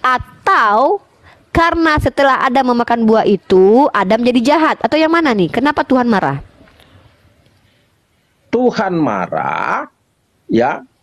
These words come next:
Speaker 2: at-, karena berakibat, ya, dia, dia kan melarang, "Jangan makan itu."
Speaker 1: Mm-mm.
Speaker 2: Dimakan,
Speaker 1: Jangan makan
Speaker 2: jadi
Speaker 1: itu.
Speaker 2: berakibat.
Speaker 1: Nah,
Speaker 2: Jangan makan
Speaker 1: proses
Speaker 2: buah.
Speaker 1: dia,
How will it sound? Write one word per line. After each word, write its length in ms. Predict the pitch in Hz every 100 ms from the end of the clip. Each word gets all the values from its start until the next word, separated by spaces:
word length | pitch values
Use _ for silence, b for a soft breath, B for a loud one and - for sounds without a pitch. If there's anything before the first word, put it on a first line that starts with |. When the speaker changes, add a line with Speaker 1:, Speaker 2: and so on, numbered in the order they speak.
| _
Speaker 2:
at-, 220 | - 185 185 _ _ _
karena 560 | 185 170 165 233 262 - -
berakibat, 1040 | 185 208 - 196 - 262 269 208 214 - _ _ _
ya, 320 | 139 190 254 -
dia, 340 | 196 135 -
dia 240 | - 165
kan 160 | 214 277
melarang, 720 | 269 226 143 92 98 104 107 123 _ -
"Jangan 400 | 127 180 185 175
makan 380 | 160 156 143
itu." 500 | 123 95 - 101 151 233 _ _ -
Speaker 1:
Mm-mm. 480 | 190 - 180 180 165 - -
Speaker 2:
Dimakan, 380 | 151 214 190 226
Speaker 1:
Jangan 160 | 247 277
makan 100 | 220 214
Speaker 2:
jadi 140 | 190
Speaker 1:
itu. 60 | 233
Speaker 2:
berakibat. 680 | 240 226 180 226 226 165 147 _ _ _ _ _ _ _ -
Speaker 1:
Nah, 520 | 262 311 339 330 330
Speaker 2:
Jangan 140 | 285 240
makan 140 | 160
Speaker 1:
proses 300 | 302 320 330 302
Speaker 2:
buah. 100 | 285
Speaker 1:
dia, 200 | 320